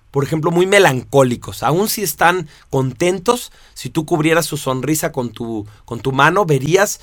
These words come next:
que el, el jovial tiene unos ojos así muy como de tristeza, como de melancolía, como de profundidad.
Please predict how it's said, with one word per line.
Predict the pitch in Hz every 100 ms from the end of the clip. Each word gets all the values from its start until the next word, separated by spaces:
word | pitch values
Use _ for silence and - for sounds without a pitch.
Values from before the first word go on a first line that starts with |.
| - -
que | - 127 123
el, | 120 123
el | 123
jovial | 120 127 147 151
tiene | 180 175
unos | 165 165
ojos | 175 175
así | 156 - 185 196
muy | 196 226 247 240
como | 185 151
de | 135
tristeza, | - 131 - - 139 147 151 147 147 143 - - -
como | 120 120
de | 117
melancolía, | 117 113 107 117 123 151 156 139
como | 127 110
de | 110
profundidad. | 123 107 113 113 113 127 151 151